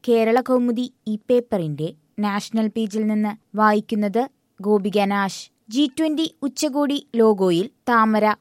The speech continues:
വിമർശനവുമായി കോൺഗ്രസ്. ന്യൂഡൽഹി. ജി ട്വന്റി ഉച്ചകോടിക്കായുള്ള ലോഗോയിൽ താമര ഉൾപ്പെട്ടതിൽ ബി ജെ പിക്കെതിരെ രൂക്ഷ വിമർശനം. ഉച്ചകോടിയുടെ ലോഗോയിൽ ബി ജെ പിയുടെ തെരഞ്ഞെടുപ്പ് ചിഹ്നം ഉൾപ്പെട്ടത് ഞെട്ടിക്കുന്നതാണെന്ന് കോൺഗ്രസ്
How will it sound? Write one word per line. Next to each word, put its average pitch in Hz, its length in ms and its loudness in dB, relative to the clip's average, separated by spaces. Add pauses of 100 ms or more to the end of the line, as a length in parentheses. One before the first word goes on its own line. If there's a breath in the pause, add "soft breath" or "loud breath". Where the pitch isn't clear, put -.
(100)
വിമർശനവുമായി 247 840 2 (320)
കോൺഗ്രസ്. 208 580 2 (240)
ന്യൂഡൽഹി. 214 560 2 (340)
ജി 262 200 0
ട്വന്റി 311 360 0 (140)
ഉച്ചകോടിക്കായുള്ള 294 840 2
ലോഗോയിൽ 180 500 2 (180)
താമര 262 420 6
ഉൾപ്പെട്ടതിൽ 285 580 0 (180)
ബി 247 180 -2
ജെ 240 160 0
പിക്കെതിരെ 277 480 -2 (220)
രൂക്ഷ 247 340 0
വിമർശനം. 240 560 0 (300)
ഉച്ചകോടിയുടെ 302 680 0
ലോഗോയിൽ 262 500 4 (240)
ബി 240 200 2
ജെ 233 200 0
പിയുടെ 269 360 0 (200)
തെരഞ്ഞെടുപ്പ് 247 520 2
ചിഹ്നം 269 400 -2
ഉൾപ്പെട്ടത് 233 520 2 (220)
ഞെട്ടിക്കുന്നതാണെന്ന് 269 880 2 (180)
കോൺഗ്രസ് 247 480 4